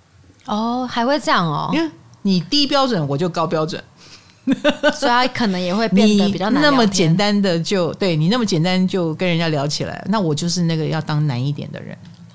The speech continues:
Speaker 2: 我觉得双子有这样的叛逆性。
Speaker 1: 故意的，
Speaker 2: 对，
Speaker 1: 故意的。
Speaker 2: 对，对，所以他就搞成牡丹了。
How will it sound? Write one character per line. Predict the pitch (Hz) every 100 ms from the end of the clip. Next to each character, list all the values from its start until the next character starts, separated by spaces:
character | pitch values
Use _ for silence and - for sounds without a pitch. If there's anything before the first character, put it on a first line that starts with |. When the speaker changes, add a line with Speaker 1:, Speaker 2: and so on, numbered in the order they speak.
| - -
Speaker 2:
我 |
觉 | 175 196
得 | 196
双 | 202
子 | 185
有 | 151
这 | 139
样 | 156
的 | 147
叛 | 135 151 135
逆 | 135
性。 | 123 - 131 - -
Speaker 1:
故 | 208 170
意 | 185 160
的， | 151 - 160
Speaker 2:
对， | 175
Speaker 1:
故 | 156
意 | 151
的。 | -
Speaker 2:
对， | -
对， | 151
所 | -
以 | 185
他 | 175
就 | 175
搞 | 165
成 | 123 135
牡 | 143 123
丹 | - 131 135
了。 | 120